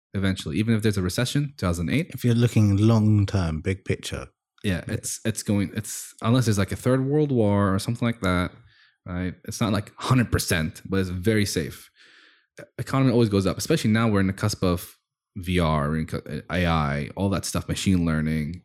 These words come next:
Speaker 1: and big data and cloud computing. Like, we're moving on to the next phase of, of civilization and technology. And so investing in it is gonna be huge.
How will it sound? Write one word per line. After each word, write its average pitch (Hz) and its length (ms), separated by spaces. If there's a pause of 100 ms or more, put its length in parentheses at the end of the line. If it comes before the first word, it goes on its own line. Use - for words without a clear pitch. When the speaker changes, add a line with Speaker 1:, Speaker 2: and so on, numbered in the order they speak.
(120)
Speaker 1:
and 80 360
big 98 180
data 80 460
and 92 160
cloud 92 240
computing. 82 520
Like, 90 300
we're 117 200
moving 107 360
on 95 160
to 95 80
the 87 60
next 95 220
phase 87 240
of, 82 220
of 92 120
civilization 85 640 (560)
and 87 100
technology. 76 600 (420)
And 85 240
so 90 200
investing 95 440
in 90 60
it 76 60
is - 100
gonna 87 140
be 90 120
huge. 87 380